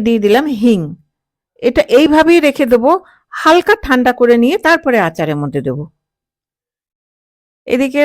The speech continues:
রাখো, জলটা ঝরে গেছে, দেখো কতটা জল পড়ে গেছে।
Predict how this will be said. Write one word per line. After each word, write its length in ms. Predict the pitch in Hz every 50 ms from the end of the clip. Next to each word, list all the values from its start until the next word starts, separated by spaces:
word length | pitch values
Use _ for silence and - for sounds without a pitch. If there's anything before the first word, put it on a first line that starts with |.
| 285
রাখো, 240 | 269 254 262 320 359 440 440 - _ _ _ _ _ _ _ _ _ _ _ _ _ _ _ _
জলটা 380 | 214 202 226 240 240 247 240 269 262 226
ঝরে 180 | 240 254 254 269 269
গেছে, 180 | 285 294 - 349 269
দেখো 120 | 247 220 -
কতটা 260 | 240 233 247 240 247 247 220 233
জল 140 | 240 240 254 240
পড়ে 160 | 240 240 254 277
গেছে। 220 | 285 302 - 359